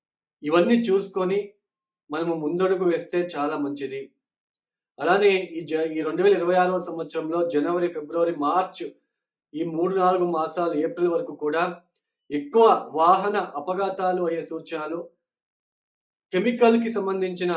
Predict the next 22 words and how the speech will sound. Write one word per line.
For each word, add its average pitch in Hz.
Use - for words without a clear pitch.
కెమికల్ 175
ఫ్యాక్టరీలలో 170
ఏదైనా 170
ఎక్స్‌ప్లోజన్ 180
జరిగే 165
సూచనలు 156
కూడా 151
ఉండబోతుంది. 143
అగ్ని 147
దురంతాలు 185
ఎక్కువ 180
అవుతాయి, 170
ఎందుకంటే 180
కుజ 180
బుధులు 190
ఇద్దరు 196
కూడా 208
నియరెస్ట్ 208
గా 220
సంచారం 180
చేస్తూ 170
ఉన్నారు, 151